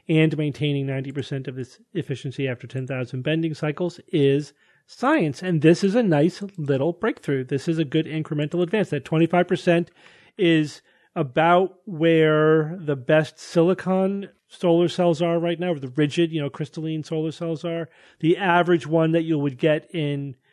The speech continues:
commercially would be twenty, twenty-two percent, so it's actually a little bit above that. I don't know what the upper limit, uh, is. The perovskite are supposed to have a higher ceiling than silicon,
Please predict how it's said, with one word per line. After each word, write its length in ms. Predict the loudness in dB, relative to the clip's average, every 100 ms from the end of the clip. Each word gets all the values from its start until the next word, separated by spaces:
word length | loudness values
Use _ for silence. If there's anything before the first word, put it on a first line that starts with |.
| _ -8
commercially 580 | 0 4 4 2 2 2
would 40 | 2
be 100 | -2
twenty, 300 | -4 -4 -4
twenty-two 380 | -8 -8 -6 -4
percent, 380 | -4 -6 -6
so 140 | -6 -10
it's 160 | -8
actually 240 | -10 -10 -10
a 40 |
little 140 | -10 -10
bit 120 | -10
above 280 | -4 -4 -2
that. 300 | -4 -4 -10 _ _ -12 2
I 80 | 4
don't 180 | 4 4
know 60 |
what 180 | 2 2
the 280 | 0 -2 -6 -12 _ _ _ -14
upper 320 | -8 -2 2
limit, 340 | 2 0 -4 _ _ -4
uh, 300 | -2 -2 -4 0
is. 360 | 2 2 0
The 160 | -4 -4
perovskite 520 | 0 0 0 -2 -2
are 80 | -4
supposed 300 | -4 -4 -2
to 60 |
have 100 | -4
a 40 | -4
higher 280 | -4 -2 -2
ceiling 360 | -2 -2 -2
than 100 | -6
silicon, 640 | -6 -4 -4 -4 -6 -6